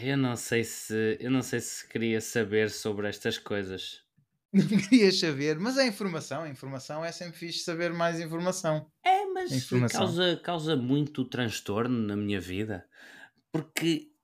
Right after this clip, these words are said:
Speaker 1: eu preciso de alguma estabilidade. <laughs> Tipo, não posso achar que, eu não posso achar que é só malucos aí à solta. Não me podem fazer isto. Estás a ver? Porque senão eu te-, eu começo a ter, eh, agorafóbico ou assim, uma cena do <laughs> género. Tipo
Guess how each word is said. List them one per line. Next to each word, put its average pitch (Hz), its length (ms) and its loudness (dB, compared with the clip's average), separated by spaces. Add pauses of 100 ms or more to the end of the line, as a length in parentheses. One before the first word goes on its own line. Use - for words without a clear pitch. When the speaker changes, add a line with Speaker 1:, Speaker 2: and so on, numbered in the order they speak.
Speaker 1:
eu 165 140 -4
preciso 170 300 -6
de 170 60 -4
alguma 156 280 -4
estabilidade. 113 680 -4 (460)
<laughs> 131 360 -4
Tipo, 127 260 -8 (440)
não 233 160 2
posso 226 260 2
achar 202 420 4
que, 202 400 -4
eu 185 300 2
não 165 140 -4
posso 180 240 -6
achar 185 180 -4
que - 140 -12
é - 20 -8
só 180 180 -2
malucos 180 500 -2
aí 143 220 -2
à 139 120 2
solta. 139 580 -2 (260)
Não 123 100 0
me 117 80 -2
podem 127 300 4
fazer 131 320 2
isto. 160 300 2 (380)
Estás 113 160 4
a 113 40 6
ver? 113 300 4
Porque 107 160 -10
senão 117 220 -4
eu 113 120 -6
te-, 101 140 -12
eu 104 100 -12
começo 120 320 -6
a 113 40 -2 (260)
ter, 123 160 -6
eh, 110 720 -4
agorafóbico 135 920 0
ou 98 100 -2
assim, 95 220 -10
uma 101 180 -6
cena 104 300 -6
do 101 100 -8
<laughs> - 20 -6
género. 170 400 0 (260)
Tipo - 220 -16